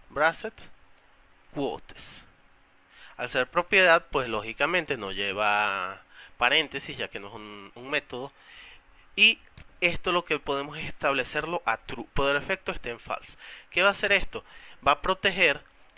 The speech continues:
que comillas simples o comillas dobles, perdón, vamos a, a, a verificar.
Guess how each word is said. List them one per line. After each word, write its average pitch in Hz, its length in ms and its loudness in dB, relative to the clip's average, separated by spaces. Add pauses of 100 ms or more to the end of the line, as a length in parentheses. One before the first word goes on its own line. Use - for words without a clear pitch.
(580)
que 135 220 0
comillas 151 680 -2
simples 135 460 -2
o 104 100 -8
comillas 110 460 -6
dobles, 131 320 0
perdón, 98 340 -10
vamos 101 300 -10
a, 117 240 -8
a, 110 480 -12
a 123 60 -14
verificar. 117 580 -6